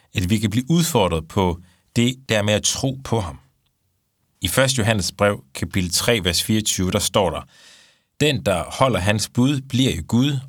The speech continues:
og Gud i ham, og at han bliver i os, ved vi af ånden, som han har givet os." Der er to ting, vi skal have fat i her. For det første, når vi holder Guds bud, så er vi i relation med Gud. For det andet,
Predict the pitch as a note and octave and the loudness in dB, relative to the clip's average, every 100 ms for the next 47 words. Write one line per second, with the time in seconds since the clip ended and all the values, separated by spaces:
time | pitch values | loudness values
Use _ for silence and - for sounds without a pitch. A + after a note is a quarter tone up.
0 | - - A2+ A#2 E2+ F#2+ A#2+ C3 - _ | -10 -2 0 2 2 0 0 -4 -10 _
1 | - _ G#2+ G2+ C#3 C#3+ D#3 D3 F2+ G#2 | -20 _ 0 2 2 2 2 2 2 2
2 | D3+ - - - - - D#3 C#3 F#2+ F2 | 2 0 -4 -8 -14 -2 0 2 2 2
3 | A#2+ C3+ E2 D#2 - - F#2+ F2+ F2+ E2 | 2 2 0 -4 -8 -4 0 0 0 -2
4 | E2+ E2+ F2 - - - _ _ _ _ | -2 -2 -2 -4 -10 -16 _ _ _ _
5 | _ _ _ _ - - _ _ - A2 | _ _ _ _ -20 -20 _ _ -2 2
6 | C#3 C3 B2+ G#2 F2+ G#2 F2+ B2+ B2 A2+ | 2 2 0 0 0 -2 2 2 2 0
7 | F#2+ A2+ E2 D#2 A#2+ A2 - D3+ - F2 | 2 2 2 -2 0 2 2 2 0 -6
8 | D#2+ _ _ F#2 F#2+ F2+ E3 F#3 A2+ C#3+ | -12 _ _ -2 0 0 0 0 0 0
9 | E3 D#3+ - C3+ C#3+ - - - - A2+ | -2 -2 0 0 0 -6 -16 -4 0 2
10 | G#2 F#2 F2 F2+ F2 - D3+ E2+ - G2 | 0 0 0 0 -2 0 0 0 -2 0
11 | A#2 C3 - _ _ - - - B2+ F3 | 2 0 -8 _ _ -4 -2 2 2 2